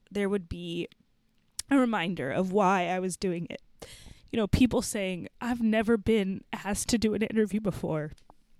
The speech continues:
or, "I'm just so thankful to have the chance and the opportunity to share my story." And I am just so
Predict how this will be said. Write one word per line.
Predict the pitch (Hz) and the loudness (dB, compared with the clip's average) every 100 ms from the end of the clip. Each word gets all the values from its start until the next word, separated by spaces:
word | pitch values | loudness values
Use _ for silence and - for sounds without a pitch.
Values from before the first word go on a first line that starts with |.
| _ _ - | _ _ -8
or, | 247 190 185 185 185 - | 0 4 6 6 4 0
"I'm | - 247 | 0 0
just | 233 - | 0 0
so | 240 220 | 2 2
thankful | 226 208 - 202 | 2 -2 -2 -4
to | |
have | 196 180 | -4 -6
the | 175 | -6
chance | - - 170 170 - | -8 -6 -4 -6 -6
and | 185 | -6
the | 180 | -4
opportunity | 175 - 180 - 175 160 | -4 -4 -6 -4 -4 -4
to | 170 | -4
share | - 156 | -4 -4
my | 165 | -4
story." | 151 - 165 151 - - | -6 -4 -2 -4 -6 -10
And | - | -4
I | 180 | 0
am | 185 185 | 0 0
just | 185 - - | -2 -2 -2
so | - 185 180 175 | 0 2 2 0